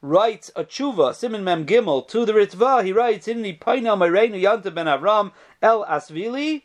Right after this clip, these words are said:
um, Bezdin Hagadol V'Hayafa." He refers to the Ritva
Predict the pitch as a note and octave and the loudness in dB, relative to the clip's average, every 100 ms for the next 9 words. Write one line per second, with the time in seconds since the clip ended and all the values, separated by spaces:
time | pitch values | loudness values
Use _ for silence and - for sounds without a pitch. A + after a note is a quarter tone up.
0 | _ _ _ _ _ _ _ _ E3+ D#3+ | _ _ _ _ _ _ _ _ 2 4
1 | D#3 D#3 D3+ B2+ B3 D#4+ B3 C4 B3 G3+ | 2 -4 -6 2 4 4 -2 -10 -6 -4
2 | F#3 G3 A#3+ A3+ G3 E3 E3 E3 - C3 | -2 -2 0 -2 0 -2 0 0 -2 -10
3 | C3 C#3+ D3 - D4 B3 G#3 F3+ D#3 D#3+ | -8 -4 -4 -2 -4 0 2 4 2 2
4 | F#3+ B3+ C#4+ | 2 2 0